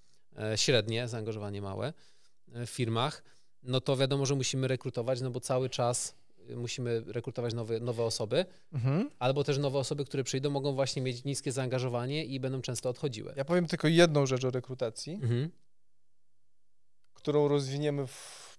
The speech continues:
Speaker 2: którymś odcinku pewnie
Speaker 1: Mhm.
Speaker 2: w przyszłości.
Speaker 1: O.
Speaker 2: I ta rzecz to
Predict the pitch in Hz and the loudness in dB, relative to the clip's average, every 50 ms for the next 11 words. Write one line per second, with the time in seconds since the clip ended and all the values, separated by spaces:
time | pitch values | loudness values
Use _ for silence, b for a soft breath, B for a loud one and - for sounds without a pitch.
0 | - - - - - - 143 135 131 120 117 113 123 - - - - 123 120 120 | -20 -20 -20 -20 -8 -4 -4 -4 -2 -4 -6 -8 -10 -12 -12 -10 -10 -8 -8 -8
1 | 113 - 120 117 113 - 120 120 120 123 - 160 127 131 151 202 - - - - | -10 -10 -10 -12 -8 -6 -6 -6 -4 0 4 6 6 6 6 4 2 -4 -10 -20
2 | - - - - - - - - 131 - - - 113 110 - - - 135 156 185 | -20 -20 -20 -20 -20 -14 -8 -4 -4 -2 0 2 0 2 0 0 0 0 0 0
3 | 196 B B B B B 117 120 151 180 - - - - 143 135 - - 156 170 | -2 B B B B B -6 -6 -6 -6 -8 -14 -10 -8 -8 -8 4 8 10 10
4 | 185 156 127 123 107 110 139 175 - - - - - - b b b b - - | 10 10 8 8 6 6 6 6 4 4 4 4 0 -4 b b b b -20 -20
5 | - - - - - - - - - - - - - - - - - - - - | -20 -20 -20 -20 -20 -20 -20 -20 -20 -20 -20 -20 -20 -20 -20 -20 -20 -20 -20 -20
6 | - - - 135 123 113 117 123 160 | -2 4 6 8 10 10 10 8 6